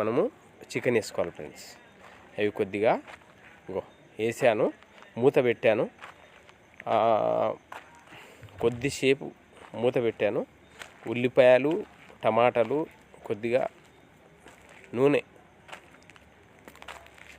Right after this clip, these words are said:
ఆ, ఉడికినాక చికెన్ వేయాలి ఫ్రెండ్స్. ఇగో చికెన్ కూడా రెడీ చేశాను చూడండి. కలుపుకుంటే చికెన్, ఇగో చికెన్ అయిపోయింది ఫ్రెండ్స్. ఇది తందూరి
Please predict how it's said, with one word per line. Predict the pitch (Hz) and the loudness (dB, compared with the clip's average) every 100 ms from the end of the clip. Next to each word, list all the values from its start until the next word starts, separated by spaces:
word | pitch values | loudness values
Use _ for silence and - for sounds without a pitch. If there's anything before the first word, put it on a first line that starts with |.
| - - - - - - | -20 -20 -20 -20 -14 -8
ఆ, | 104 92 107 - | -8 -8 -12 -8
ఉడికినాక | 117 139 131 120 190 302 - - - - - - - - | -4 2 2 2 -2 -4 -10 -20 -20 -20 -20 -18 -16 -6
చికెన్ | 127 127 113 | -4 0 0
వేయాలి | 101 90 | 0 -2
ఫ్రెండ్స్. | 87 85 - - | -8 -12 -16 -14
ఇగో | 92 - | -14 -12
చికెన్ | 101 104 104 | -8 -6 -4
కూడా | 104 101 | -2 -2
రెడీ | 104 101 | -2 -4
చేశాను | 98 - 98 135 - - - - - - - - - - - | -6 -8 -8 -8 -10 -20 -20 -20 -20 -20 -20 -20 -20 -20 -12
చూడండి. | 101 95 95 180 - - - - - - - - - - - | -6 -6 -6 -8 -12 -20 -20 -20 -20 -20 -20 -20 -20 -20 -12
కలుపుకుంటే | 104 101 - 117 - | -8 -8 -8 -10 -10
చికెన్, | - 104 92 | -10 -6 -4
ఇగో | 85 - - - - - - - - _ - - - - - - | -6 -10 -20 -20 -20 -20 -20 -20 -20 _ -20 -20 -20 -20 -20 -20
చికెన్ | - 123 156 135 | -6 0 6 6
అయిపోయింది | 123 127 113 | 4 0 2
ఫ్రెండ్స్. | 156 185 - - - - - - 123 | -2 -2 -12 -20 -20 -20 -20 -10 -4
ఇది | 127 127 123 - - - - - - | 0 0 -2 -8 -20 -20 -20 -20 -4
తందూరి | 120 139 160 143 | 0 2 2 0